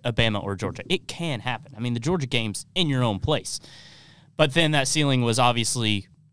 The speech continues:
lowered significantly after the Florida game. So when they finish eight and four,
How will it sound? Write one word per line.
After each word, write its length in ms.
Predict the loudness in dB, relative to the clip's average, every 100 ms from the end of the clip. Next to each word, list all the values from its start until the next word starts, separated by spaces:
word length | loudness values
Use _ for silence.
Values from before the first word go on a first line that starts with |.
| -8
lowered 320 | 2 4 4
significantly 680 | 2 2 2 2 0 0 2
after 220 | 2 0
the 80 | -4
Florida 280 | 0 2 2
game. 220 | 2 2
So 180 | 2 0
when 180 | 0 0
they 80 | 0
finish 320 | 0 0 2
eight 160 | 2 2
and 80 | 0
four, 380 | 2 4 4